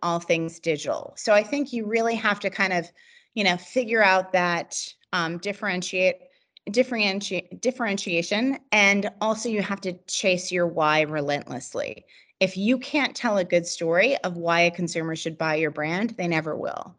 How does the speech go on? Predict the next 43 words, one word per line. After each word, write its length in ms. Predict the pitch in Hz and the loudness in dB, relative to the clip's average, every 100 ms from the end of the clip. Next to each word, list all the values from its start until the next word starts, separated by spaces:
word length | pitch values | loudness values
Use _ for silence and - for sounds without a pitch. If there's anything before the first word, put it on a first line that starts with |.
| - | -4
I 120 | 196 | 0
would 120 | 196 | 2
also 240 | 190 190 190 | 2 0 -2
say 240 | - 175 | 2 2
that 380 | 175 165 165 - | 4 4 2 -2
humility 520 | 175 190 170 180 180 | -8 -4 -2 -2 -2
is 180 | 180 175 | -2 -4
really 220 | 175 175 | -4 -2
important 560 | 175 175 165 175 208 202 | -2 -2 -2 -2 -4 -4
because 720 | 180 175 165 165 160 156 - _ _ | -4 0 2 4 0 -4 -14 _ _
you're 120 | 202 | -2
gonna 160 | 185 165 | 0 0
fall 300 | - 165 180 | 0 0 2
down 260 | 185 185 180 | 2 2 0
and 160 | 147 | -2
fail 420 | 151 165 160 156 | 0 2 2 0
a 40 | 123 | -2
lot. 720 | 135 143 156 247 440 - - - _ _ - | 0 0 4 2 2 -6 -10 -12 _ _ -6
And 80 | 190 | 0
there's 200 | 175 180 | 0 0
going 160 | 190 | -4
to 60 | 180 | 0
be 60 | 175 | 0
a 80 | |
lot 240 | 170 170 175 | 2 0 0
of 80 | 175 | -2
things 200 | 175 170 | -4 -4
that 100 | - | -6
you 120 | 165 | -4
don't 300 | 160 165 - | -2 -2 -2
know. 460 | 151 156 208 294 - _ _ _ | -2 0 0 -4 -6 _ _ _
But 300 | 208 208 202 - | 2 4 2 -2
I 80 | |
mean, 360 | 202 196 202 196 | -2 0 -2 -4
it's 320 | 208 196 - - | -6 -8 -10 -10
amazing 400 | 208 202 208 190 | -4 -2 -2 -2
how 100 | 190 | -2
much 200 | 185 175 | -2 -4
you 60 | 175 | -4
can 140 | 180 | -2
learn 240 | 170 170 170 | 0 -2 -4
from 220 | 170 160 | -8 0
Googling, 600 | 175 170 160 147 156 | 2 2 0 -2 -2